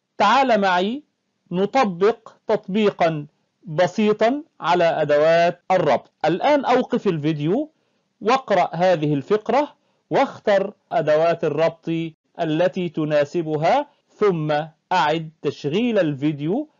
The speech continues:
لتتحقق من إجابتك. والآن بني هيا بنا نبدأ في توسعة الأفكار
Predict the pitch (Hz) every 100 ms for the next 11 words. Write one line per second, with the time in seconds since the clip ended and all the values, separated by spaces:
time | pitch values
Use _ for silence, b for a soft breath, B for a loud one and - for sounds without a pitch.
0 | _ 208 208 196 180 151 - 156 - 151
1 | - 143 147 - _ 135 156 160 - 156
2 | 131 127 113 107 107 101 95 - _ _
3 | _ _ _ _ _ _ _ _ _ _
4 | _ _ _ _ _ _ _ _ _ _
5 | _ _ _ 180 214 254 294 277 226 202
6 | 196 208 - _ _ _ _ _ _ -
7 | 294 247 202 185 170 175 - _ _ _
8 | _ _ 180 214 190 160 196 - _ _
9 | _ _ _ _ _ 185 196 196 190 -
10 | _ _ _ _ _ _ _ 165 160 -
11 | 254 220 208 185 - 156 - 170 165 165